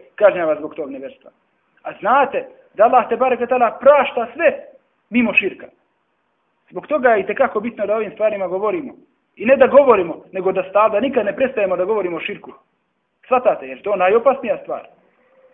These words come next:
Ako učiniš neki od velikih grijeha mimo kufra i širka, Allah te barek ve taala ti može oprostiti zbog svoje milosti te barek ve taala ako hoće. Hm? Međutim, širk neće oprostiti.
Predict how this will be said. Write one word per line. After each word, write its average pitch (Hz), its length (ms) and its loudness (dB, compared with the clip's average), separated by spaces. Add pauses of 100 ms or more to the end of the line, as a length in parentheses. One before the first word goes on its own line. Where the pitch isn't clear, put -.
(380)
Ako - 320 -6
učiniš 240 400 -6
neki 247 240 0
od 196 60 -2
velikih 220 360 4
grijeha 202 520 4 (260)
mimo 226 260 -2
kufra 226 280 -4
i 170 60 -4
širka, 202 360 -6 (480)
Allah 277 300 4
te 247 80 2
barek 247 280 6
ve 233 120 -2
taala 240 260 4
ti 214 120 -10 (340)
može 226 340 6
oprostiti 196 600 0 (360)
zbog 190 340 -4
svoje 214 180 4
milosti 208 380 2
te 190 100 -2
barek 196 220 6
ve 180 40 -8
taala 196 160 6
ako 175 180 0
hoće. 190 280 -2 (960)
Hm? 233 240 -4 (1500)
Međutim, 175 380 -14
širk 202 240 -14
neće 185 260 -10
oprostiti. - 420 -20